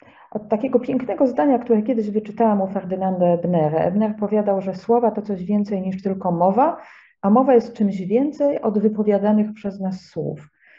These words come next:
I na początku chcę zapytać pana profesora, jak to jest z tymi słowami?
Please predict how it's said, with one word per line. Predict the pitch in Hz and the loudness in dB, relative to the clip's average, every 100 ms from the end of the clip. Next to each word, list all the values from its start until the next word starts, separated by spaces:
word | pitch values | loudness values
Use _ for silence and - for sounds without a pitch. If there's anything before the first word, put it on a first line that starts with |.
| _ _ _ | _ _ _
I | 190 | 0
na | 208 | 0
początku | 214 226 302 - | 0 -2 -4 -6
chcę | 294 - 247 | -10 2 2
zapytać | 233 220 - - - 254 | 2 -2 -6 -4 -2 -2
pana | - 233 | 0 -2
profesora, | 233 226 233 226 226 214 214 | -2 -2 -2 -2 0 0 0
jak | 262 349 - - | -4 -8 -12 -8
to | - | -2
jest | - 170 - | 2 2 -2
z | |
tymi | - 156 | -10 -10
słowami? | - 165 151 - - - | -8 -8 -6 -8 -10 -16